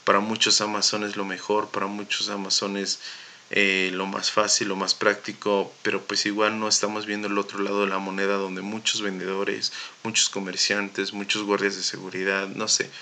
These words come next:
mucha gente que depende de este comercio, pues está perdiendo también su trabajo por culpa de la venta por internet.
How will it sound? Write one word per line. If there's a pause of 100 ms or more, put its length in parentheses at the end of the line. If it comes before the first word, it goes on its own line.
(280)
mucha
gente
que
depende
de
este
comercio, (120)
pues
está
perdiendo
también
su
trabajo (760)
por
culpa
de
la
venta
por
internet.